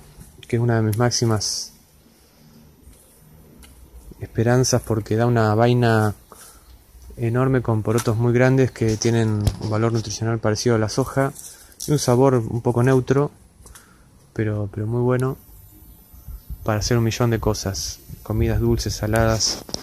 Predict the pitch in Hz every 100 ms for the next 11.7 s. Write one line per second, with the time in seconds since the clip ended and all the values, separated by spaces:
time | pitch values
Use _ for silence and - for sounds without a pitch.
0 | - - - _ 110 107 120 123 117 113
1 | 113 120 127 127 117 117 113 110 110 113
2 | 101 110 117 117 120 117 113 - _ _
3 | - - - 107 - 104 110 110 107 113
4 | 110 104 98 101 - _ _ _ - -
5 | - - - - - - 120 - 113 107
6 | - - 110 120 117 113 - 110 101 95
7 | 101 92 85 - - - - - - -
8 | - - - - - - - - - -
9 | - 117 113 107 127 120 117 113 117 127
10 | 127 120 117 147 151 151 151 127 110 135
11 | 123 120 123 - 147 156